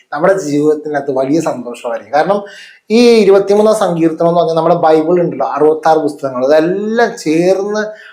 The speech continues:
അടങ്ങിയ ഒരു പുസ്തകമാണ്, ഈ വാക്യങ്ങളാണ് ഈ ഇരുപത്തിമൂന്നാം സങ്കീർത്തനം. എന്ന് വെച്ചാൽ നമുക്ക് ഈ ബൈബിളിൽ ഫുൾ കാര്യങ്ങൾ അറിഞ്ഞില്ലെങ്കിലും ഈ പറഞ്ഞിരിക്കുന്ന ഇരുപ-, ഇരുപത്തി സങ്കീർത്തനം ഇരുപത്തിമൂന്ന് ഫുള്ളായിട്ട് നിങ്ങൾക്ക് അറിയുകയാണെങ്കിൽ അത് മതി നിങ്ങളുടെ ജീവിതകാലം മൊത്തം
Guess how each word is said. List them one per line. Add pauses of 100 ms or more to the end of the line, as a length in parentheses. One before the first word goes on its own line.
(180)
അടങ്ങിയ
ഒരു (340)
പുസ്തകമാണ്,
ഈ
വാക്യങ്ങളാണ്
ഈ
ഇരുപത്തിമൂന്നാം
സങ്കീർത്തനം.
എന്ന്
വെച്ചാൽ (360)
നമുക്ക്
ഈ
ബൈബിളിൽ
ഫുൾ
കാര്യങ്ങൾ
അറിഞ്ഞില്ലെങ്കിലും
ഈ
പറഞ്ഞിരിക്കുന്ന (100)
ഇരുപ-, (420)
ഇരുപത്തി
സങ്കീർത്തനം
ഇരുപത്തിമൂന്ന്
ഫുള്ളായിട്ട്
നിങ്ങൾക്ക്
അറിയുകയാണെങ്കിൽ
അത്
മതി
നിങ്ങളുടെ
ജീവിതകാലം
മൊത്തം